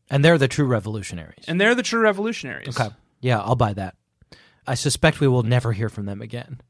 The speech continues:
Speaker 2: Jill and Peg?
Speaker 1: Yeah.
Speaker 2: Yeah, that's kind of the way it, it seemed
Speaker 1: Yeah.
Speaker 2: at the end of the book.
Speaker 1: We should say what's
Speaker 2: What we
Speaker 1: happening.
Speaker 2: read and
Speaker 1: Yeah.
Speaker 2: what we read.
Speaker 1: And what we read.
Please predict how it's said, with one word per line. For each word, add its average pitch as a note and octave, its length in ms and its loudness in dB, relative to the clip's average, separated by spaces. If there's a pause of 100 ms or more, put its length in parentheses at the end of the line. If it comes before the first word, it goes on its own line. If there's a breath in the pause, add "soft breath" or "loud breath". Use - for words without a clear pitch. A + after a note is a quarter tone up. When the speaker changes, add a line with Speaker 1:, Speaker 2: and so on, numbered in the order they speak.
(160)
Speaker 2:
Jill C3+ 320 -8
and B2 140 -10
Peg? C3 400 -12 (160)
Speaker 1:
Yeah. B2+ 220 0 (200)
Speaker 2:
Yeah, D3 280 0
that's E3+ 220 0
kind B3 160 -2
of C#4 80 -4
the C#4 60 -6
way G3 180 0
it, D3 60 -4 (240)
it C3+ 220 -6 (300)
seemed - 280 -6
Speaker 1:
Yeah. A#2 180 -2
Speaker 2:
at A2 140 -16
the A#2 140 -12
end A2+ 100 -12
of A2 60 -16
the G2+ 80 -20
book. - 400 -16 (260 soft breath)
Speaker 1:
We C4 180 6
should E4 220 2
say B3 600 6
what's A#3 340 2
Speaker 2:
What E3 60 0
we G#3+ 40 8
Speaker 1:
happening. F#3 380 4
Speaker 2:
read A#2 400 -2
and D3 100 0
Speaker 1:
Yeah. F#3+ 260 6
Speaker 2:
what A#2 80 -12
we A#2 40 -14
read. A#2+ 340 -10 (140)
Speaker 1:
And F3 160 4
what F3+ 140 6
we F3 100 4
read. E3 500 4